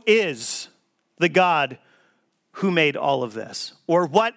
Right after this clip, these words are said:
is the thing that is in charge of all of this. We can't just intuit that. It needs to be declared to us. And we know that God, we know who God is because he's revealed us to himself through his actions in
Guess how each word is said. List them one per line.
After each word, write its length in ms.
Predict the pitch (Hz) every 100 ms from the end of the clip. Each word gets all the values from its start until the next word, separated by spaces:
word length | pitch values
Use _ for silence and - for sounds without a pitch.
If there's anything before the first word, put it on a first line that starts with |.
| -
is 460 | 247 226 151 117
the 100 | 147
thing 600 | 156 - 196 147 120 110 -
that 160 | 151 160
is 100 | 143
in 100 | 151
charge 460 | - 165 127 120
of 280 | - 143 131
all 260 | - 151 139
of 100 | 123
this. 240 | 113 143
We 120 | 160
can't 280 | 170 208 214
just 140 | 196 -
intuit 500 | 160 - 247 226 -
that. 240 | 131 143
It 80 | 151
needs 240 | 156 151
to 80 | -
be 120 | 147
declared 440 | 127 - 131 127 -
to 160 | -
us. 300 | - - - - - - - - _ _ _ _ _ _ _ _ -
And 200 | 175 160
we 120 | 180
know 200 | 175 151
that 140 | 165 -
God, 380 | 156 151 151 - - - _
we 80 | 165
know 160 | 180 175
who 180 | 208
God 240 | 170 143 127
is 180 | 127 151
because 360 | 143 - 151
he's 160 | 147 143
revealed 560 | 147 143 151 147 - - _
us 280 | - 147 -
to 160 | - 175
himself 520 | 165 - 143 127 -
through 300 | - 156 160
his 400 | - 170 175 170 -
actions 640 | 147 156 - 143 123 127 - -
in 340 | 147 151